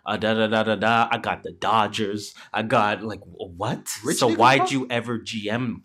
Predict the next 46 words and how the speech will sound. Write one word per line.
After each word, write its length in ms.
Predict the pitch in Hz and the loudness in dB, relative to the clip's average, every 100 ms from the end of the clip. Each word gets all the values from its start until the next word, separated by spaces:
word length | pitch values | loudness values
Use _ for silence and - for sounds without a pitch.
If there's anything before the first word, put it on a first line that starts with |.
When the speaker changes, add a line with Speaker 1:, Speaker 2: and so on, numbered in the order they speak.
| _ | _
Speaker 1:
us? 380 | 95 87 - - - | -8 -6 -8 -10 -10
Speaker 2:
Rich 340 | 180 165 151 | -6 0 0
nigga 260 | 139 120 123 | 0 -6 -8
problems, 520 | - 120 120 123 120 | -4 -2 -2 -4 -6
fam. 80 | 117 | 0
Speaker 1:
Why'd 280 | 101 107 110 | 0 0 -2
you 120 | 110 | -2
ever?" 300 | 107 110 95 | -2 -2 -2
I'm, 160 | 110 113 | -2 -2
I'm 100 | 113 | -4
saying 260 | 143 131 123 | 0 0 2
us 200 | 127 - | 0 0
as 220 | 110 104 | -4 -4
if 140 | 120 | -2
I 60 | 110 | 0
was 160 | 104 95 | -2 -2
a 40 | |
Lakers 240 | 101 113 | -4 0
fan. 140 | 160 143 | 2 2
Speaker 2:
Yeah. 60 | |
Speaker 1:
I'm 160 | 104 104 | 2 2
not. 360 | 107 117 139 202 | 4 6 4 0
Speaker 2:
<laughs> 60 | 143 | -4
Speaker 1:
I'm 100 | 117 | -4
just 200 | 120 - | -4 0
saying 240 | 120 113 | 0 0
from 160 | 113 107 | -2 -6
a 40 | |
Lakers 400 | 98 107 101 101 | -2 -4 -4 -8
fan's 360 | - 98 95 92 | -4 -4 -4 -6
perspective 800 | - - - 107 - 104 101 101 - | -10 -12 -2 -2 -2 -6 -6 -10 -2
Speaker 2:
Yeah. 280 | - 117 | 0 2
Speaker 1:
or 460 | 107 107 104 101 - | 2 2 2 0 -8
people 300 | - 110 107 | -12 -6 -4
in 80 | 98 | -4
the 60 | 90 | -6
city 340 | - 110 107 | -4 0 0
of 100 | 101 | 0
L 160 | 101 101 | -2 -2
A 220 | 98 98 98 | -4 -6 -6
or 460 | 104 101 98 98 _ _ | -2 0 0 -4 _ _
the 80 | 98 | -14
players 460 | - 127 117 113 110 | -4 2 4 4 2
on 120 | 104 | 0
the 60 | 104 | -2
Lakers. 520 | 104 101 104 98 | -4 -4 -6 -6